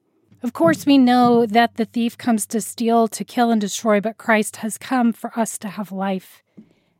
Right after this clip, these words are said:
and life to the full. As Jesus tells us, he is the good shepherd in John ten ten. This episode is a bit of a bonus.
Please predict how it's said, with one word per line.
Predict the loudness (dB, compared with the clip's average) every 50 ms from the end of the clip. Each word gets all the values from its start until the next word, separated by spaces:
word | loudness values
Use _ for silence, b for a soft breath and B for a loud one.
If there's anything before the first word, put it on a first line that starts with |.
| b
and | -6 -6 -4 -4 -4
life | -4 -4 -4 -6 _ _ _ _ -18
to | -12 -6 -4 -2 -2 -2 -4 -6 -10 _
the | -10 -8 -8
full. | -8 -12 -18 _ _ -6 -4 -2 -2 -4 -4 -6 -10 _ _ _ _ _ _ _ _ _ _ _ _ _ _ _ _ _ _ _ _ _
As | -6 -6 -6 -4
Jesus | -4 -4 -4 -4 -4 -4 -6 -6 -8 -12 -16 -18 _ _ _ _ _ _ _ _
tells | -4 -2 0 0 0 0
us, | -4 -6 -6 -4
he | -2 0 0 0 -2
is | -4 -6
the | -6 -4
good | -4 -4 -6 -6
shepherd | -6 -8 -8 -6 -6 -4 -4
in | -4 -4 -4
John | -6 -6 -6 -4 -4 -4 -6 -8 _ _ _ _ _ _ _ _
ten | -12 -8 -6 -4 -4 -4 -6 -8 -10 _ _ _ _ -14
ten. | -8 -6 -4 -4 -4 -6 -10 -14 -18 _ _ _ _ _ _ _ _ _ _ _ _ _ _ _ _ -2
This | -2 0 2
episode | 2 2 2 0 0 0 0 0 0
is | 0 0
a | -2 2
bit | 4 4 4
of | 4 2
a | 0
bonus. | 0 2 2 2 2 0 0 -4 -6